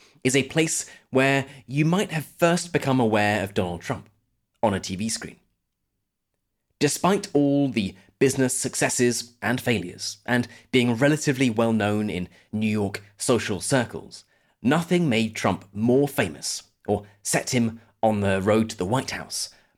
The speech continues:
more than the reality T V show, The Apprentice. Not only could he present himself as a highly successful businessman on T V screens across America,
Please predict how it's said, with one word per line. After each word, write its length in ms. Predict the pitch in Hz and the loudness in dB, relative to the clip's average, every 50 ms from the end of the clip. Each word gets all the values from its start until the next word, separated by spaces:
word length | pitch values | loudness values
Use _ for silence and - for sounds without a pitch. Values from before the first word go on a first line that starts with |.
| _ | _
more 360 | 113 127 127 131 135 135 - - | 2 4 4 4 4 2 2 0
than 180 | 107 110 113 | -2 -2 -2
the 160 | 107 104 101 | -2 -2 -2
reality 540 | 98 101 101 113 110 110 120 113 - - 123 | 0 2 2 2 2 2 -2 -4 -6 -8 -8
T 200 | 107 - 92 92 | -8 -6 -6 -4
V 140 | 92 104 101 | -4 -2 -2
show, 220 | 101 - - - - _ _ _ _ _ _ _ | -2 -4 -4 -6 -14 _ _ _ _ _ _ _
The 80 | 107 95 | -6 -6
Apprentice. 640 | - - 117 101 - - - - - - - _ _ _ _ _ _ _ _ _ _ _ _ _ _ _ _ _ _ _ - | -4 -2 -4 -4 -4 -8 -14 -18 -20 -20 -20 _ _ _ _ _ _ _ _ _ _ _ _ _ _ _ _ _ _ _ 2
Not 220 | 139 170 170 - | 2 2 4 4
only 280 | 151 165 170 175 185 190 | 4 4 4 4 2 0
could 220 | 185 - 139 123 | 2 0 0 0
he 100 | 120 110 | 2 -4
present 440 | 104 - 117 107 92 131 147 139 - | -4 -4 -4 0 2 2 0 0 -2
himself 440 | 135 127 - 120 104 92 90 - - _ _ _ - _ | -6 -4 -2 -2 -2 -2 -4 -6 -16 _ _ _ -6 _
as 160 | 117 120 110 | 0 2 2
a 80 | 123 110 | 2 0
highly 380 | 95 - - 131 139 143 139 | -2 -4 -2 0 2 2 2
successful 520 | 127 - 131 - - 123 107 - - 104 95 | 2 -2 -4 -2 -2 -2 -2 -2 -4 -6 -6
businessman 600 | - - 123 107 113 110 98 101 104 98 95 92 - - _ - _ | 0 0 0 0 0 -4 -4 -2 -2 -2 -2 -2 -6 -14 _ -8 _
on 160 | 101 98 98 | -4 -4 -4
T 200 | - - 104 101 | -6 -6 -6 -6
V 160 | 92 107 98 | -6 -6 -6
screens 420 | - - 107 104 98 95 98 92 | -6 -6 -4 -4 -4 -4 -4 -6
across 300 | - - - 95 85 - | -8 -6 -6 -6 -6 -6
America, 380 | - - 110 110 - - - | -8 -6 -4 -4 -4 -6 -12